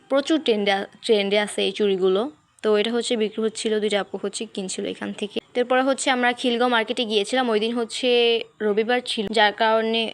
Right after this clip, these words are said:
ওইখানকার ভিতরে যে মার্কেটগুলো সেগুলো প্রায় বন্ধ ছিল। ওইখানে যাওয়ার সাথে সাথে ফাইজার হাতে একটা আপু এসে, ফাইজার হাতে আর রায়ানের হাতে দুইটা বেলুন দিয়ে গেছে, বলতেছে, "এটা নেন আপু, নেন একটা।" এরপরে কী করবো, নিয়ে নিয়েছি।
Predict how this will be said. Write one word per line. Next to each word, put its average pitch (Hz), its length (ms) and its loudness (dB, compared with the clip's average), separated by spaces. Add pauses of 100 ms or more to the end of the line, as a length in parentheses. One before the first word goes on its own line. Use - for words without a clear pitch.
(160)
ওইখানকার 214 580 0
ভিতরে 208 340 0
যে 214 120 0
মার্কেটগুলো 208 440 -2
সেগুলো 214 540 0
প্রায় 214 180 2
বন্ধ 202 280 -2
ছিল। 214 220 -4 (200)
ওইখানে 262 320 0
যাওয়ার 226 220 4
সাথে 240 180 -4
সাথে 262 240 -2
ফাইজার 220 320 0
হাতে 226 300 -2
একটা 208 600 0
আপু 208 260 -4
এসে, 202 520 -2
ফাইজার 220 320 -2
হাতে 254 160 -2
আর 254 60 0
রায়ানের 202 280 0
হাতে 214 160 -4
দুইটা 202 280 -2
বেলুন 196 300 -2
দিয়ে 185 180 -4
গেছে, 196 240 -8
বলতেছে, 208 280 -6
"এটা 202 140 -6
নেন 196 280 -4
আপু, 190 200 -8
নেন 190 280 -8
একটা।" - 280 -14 (380)
এরপরে 285 240 -2
কী 240 200 -6
করবো, 208 240 2 (320)
নিয়ে 208 240 -2
নিয়েছি। 202 360 -4